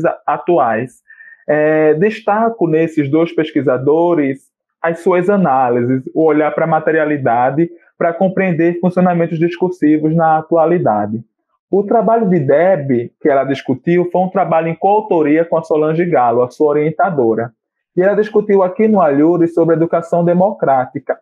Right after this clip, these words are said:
analisando o material da década de oitenta, lá do Rio Grande do Sul. Mas é interessantíssimo em sua análise como esse material, de alguma forma, se atualiza hoje em dizeres sobre a educação,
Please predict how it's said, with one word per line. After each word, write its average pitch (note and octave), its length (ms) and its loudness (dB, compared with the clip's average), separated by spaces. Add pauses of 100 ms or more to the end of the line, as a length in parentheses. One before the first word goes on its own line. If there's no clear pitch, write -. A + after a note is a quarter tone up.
analisando F#3 720 2
o F#3 40 2
material D#3 760 2
da C#3+ 140 0
década E3 340 0
de D#3+ 140 0
oitenta, D3 640 -2
lá C#3 220 2
do F3 100 0
Rio G3+ 160 2
Grande F3 300 2
do F3+ 160 2
Sul. A#2+ 380 -2 (420)
Mas E3+ 220 0
é F#3+ 60 2
interessantíssimo G3 1120 0
em E3 40 -2
sua D3 260 -2
análise D3+ 500 0
como F#3 220 0
esse F#3+ 180 -2
material, D#3 960 2 (400)
de F#3+ 80 2
alguma G3+ 340 2
forma, F#3 400 0
se F#3+ 120 -2
atualiza F#3+ 640 0
hoje D#3+ 400 0
em E3 100 0
dizeres D#3 640 2
sobre D#3+ 260 2
a E3 40 2
educação, D#3 800 -2